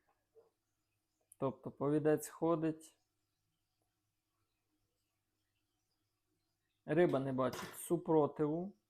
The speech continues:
Фракціончик працює і гарно засікається риба. Це дуже простий, класний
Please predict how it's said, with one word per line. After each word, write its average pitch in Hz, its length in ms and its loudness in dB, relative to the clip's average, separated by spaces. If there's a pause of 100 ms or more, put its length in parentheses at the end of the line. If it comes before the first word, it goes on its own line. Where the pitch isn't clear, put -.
(1600)
Фракціончик 147 800 -2
працює 170 600 -4 (280)
і 202 360 -4 (100)
гарно 151 340 -4
засікається 139 680 -4 (960)
риба. 139 440 4 (880)
Це - 140 -2
дуже 139 440 0 (220)
простий, 190 580 -4 (960)
класний 139 720 -4